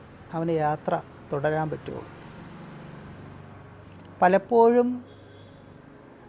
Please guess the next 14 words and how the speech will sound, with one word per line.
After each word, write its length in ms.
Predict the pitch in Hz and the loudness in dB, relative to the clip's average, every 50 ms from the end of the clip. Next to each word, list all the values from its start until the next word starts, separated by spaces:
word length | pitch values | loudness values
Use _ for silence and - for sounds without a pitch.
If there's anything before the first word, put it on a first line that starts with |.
| - - - - - - - - - - | -20 -20 -20 -20 -20 -20 -18 -12 2 8
സാധന, 400 | 185 175 175 170 165 180 190 196 185 170 147 143 151 143 | 8 10 10 8 6 2 2 4 4 4 2 -2 -6 0
ധ്യാന 280 | 160 175 175 175 190 190 - | 4 4 4 4 4 2 2
സാധനയിലോട്ട് 640 | - 208 208 208 208 214 214 214 214 208 208 202 214 202 | 4 4 4 4 4 2 0 2 2 2 2 2 2 2
കടന്നു 280 | 196 180 175 180 190 185 185 | 2 2 2 2 0 2 2
വരുന്നതിന് 600 | 180 175 180 180 180 180 180 180 180 185 185 190 190 196 | 2 2 2 0 0 0 0 0 0 0 -2 -4 -4 -4
തൊട്ട് 200 | 180 160 - - 175 170 | -4 -4 -4 -4 -4 -2
മുമ്പായിട്ട് 1120 | 170 170 165 170 160 151 151 156 165 170 - - - - 175 165 160 160 156 - 165 165 - - - - - - - - - - _ _ - - - - - - - - - - - - - - - - 160 | -2 -2 0 2 2 2 2 0 -2 -8 -16 -18 -16 -12 -8 -6 -4 -4 -4 -6 -6 -8 -8 -8 -12 -18 -20 -20 -20 -20 -20 -20 _ _ -20 -20 -20 -20 -20 -20 -20 -20 -20 -20 -20 -20 -20 -10 -6 -2 -2
അവർ 140 | 165 180 196 190 - | 0 0 -2 -2 0
കേട്ടിട്ടുള്ള 760 | - 180 175 170 170 - 190 185 - 185 165 156 156 156 160 165 185 - - - - - - - - - - - - - - - - - - - - - - - - 175 160 165 165 | 2 2 2 2 2 -2 -4 0 2 4 4 6 4 4 4 4 2 0 -2 -12 -20 -20 -20 -20 -20 -20 -20 -20 -20 -20 -20 -20 -20 -20 -20 -20 -20 -20 -20 -12 -4 -2 2 2 4
ആശയങ്ങളെ 640 | 170 175 170 - - 208 202 208 208 214 208 208 196 185 | 2 2 0 0 0 2 2 2 2 2 2 2 2 0
ഇങ്ങനെ 380 | 180 175 180 175 175 170 170 170 170 | 0 -2 -2 0 0 0 0 0 -2
പിടിച്ചുകൊണ്ട്, 640 | 170 151 156 147 - 170 156 156 147 135 143 165 170 - - - - - - - - - - - - - - - - - - - - - 170 | -4 -6 -6 -4 -2 -2 0 0 0 -2 -4 -4 -6 -8 -10 -20 -20 -20 -20 -20 -20 -20 -20 -20 -20 -20 -20 -20 -20 -20 -20 -18 -12 -8 -4
മുറുകെ 260 | 160 165 160 165 170 165 - | -2 0 0 2 0 0 -2
പിടിച്ചുകൊണ്ട് 560 | 151 147 147 - 160 151 143 135 135 151 | -6 -8 -6 -4 -4 -4 -4 -4 -6 -8